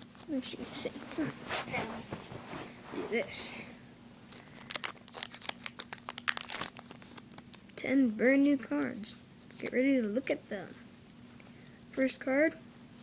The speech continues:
Lickitung. Um, level twenty-seven,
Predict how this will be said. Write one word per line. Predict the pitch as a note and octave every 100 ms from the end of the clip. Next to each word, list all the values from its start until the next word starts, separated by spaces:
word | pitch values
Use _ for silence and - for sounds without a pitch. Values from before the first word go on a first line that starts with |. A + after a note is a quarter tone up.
| -
Lickitung. | G3 A#3 E4 D4+ C#4 C4 A#3+ A3 G3 D#3+ - - - - - - - - - - - -
Um, | A#3 A3+ A#3+ A#3+ A#3+ - - - - - - - - - - - - - - - - - - - -
level | A3 A3+ A3
twenty-seven, | C#4 C4 C4 B3+ A#3+ C#4+ C#4+